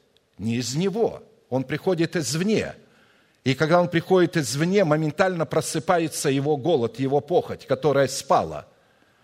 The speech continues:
И тогда он согрешает, мы знаем, жутким грехом, а потом, чтобы скрыть грех, убивает одного из своих вождей не своей рукой, а рукой врага.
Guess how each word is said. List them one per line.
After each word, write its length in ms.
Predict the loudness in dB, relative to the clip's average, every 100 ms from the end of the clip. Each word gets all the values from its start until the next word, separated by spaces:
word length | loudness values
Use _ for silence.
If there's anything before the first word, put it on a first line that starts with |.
| _ _ _ _ _ _ _ _ _ _ _
И 100 | -6
тогда 360 | -2 0 2 0
он 100 | 0
согрешает, 720 | -2 -4 -2 -2 2 2 0
мы 120 | -4
знаем, 360 | -2 -2 0 0
жутким 380 | -2 -4 -4 -4
грехом, 520 | -4 -4 0 0 0 -14 -20 _ 0
а 80 |
потом, 260 | 0 0 0
чтобы 280 | 0 0 -2
скрыть 320 | 0 2 2
грех, 340 | 2 0 0
убивает 460 | 0 2 4 4 0
одного 340 | -2 0 0
из 120 | 0 0
своих 380 | 0 0 -2
вождей 380 | -2 -2 -2 -2
не 120 | -2
своей 380 | -4 -4 -2 -2
рукой, 400 | -4 -4 -2 0
а 40 | -2
рукой 320 | -2 -2 -2
врага. 440 | -2 -2 -4 -6